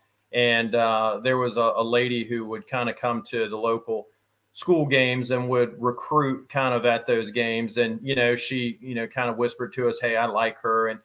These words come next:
you know, would like to have her in my club," and that kind of stuff. And so we took her out there. There were a number of older Stonebridge kids that were playing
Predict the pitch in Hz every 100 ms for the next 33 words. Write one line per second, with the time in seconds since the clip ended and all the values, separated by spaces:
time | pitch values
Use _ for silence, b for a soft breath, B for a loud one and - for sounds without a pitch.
0 | b b b - 120 117 117 117 117 113
1 | 117 113 117 117 117 - 123 113 113 110
2 | 110 101 117 107 104 - 123 165 151 170
3 | 156 - _ _ _ _ _ _ _ _
4 | _ 165 180 175 143 127 120 127 131 147
5 | 139 131 123 120 107 120 120 120 - 120
6 | 113 110 - 113 107 107 110 - 123 113
7 | 110